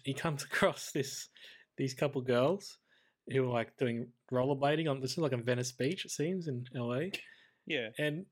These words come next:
Speaker 1: you notice the <laughs> girl, she's like, "Oh, just my luck. A hot alien comes to Earth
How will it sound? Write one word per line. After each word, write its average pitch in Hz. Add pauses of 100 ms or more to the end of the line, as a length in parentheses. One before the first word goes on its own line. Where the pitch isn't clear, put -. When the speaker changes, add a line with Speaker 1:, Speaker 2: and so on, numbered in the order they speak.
Speaker 1:
you 165
notice 208
the 190
<laughs> -
girl, 180
she's -
like, 147 (480)
"Oh, 156
just 208
my 190
luck. 160
A 123
hot 220
alien 160
comes 139
to - (140)
Earth 135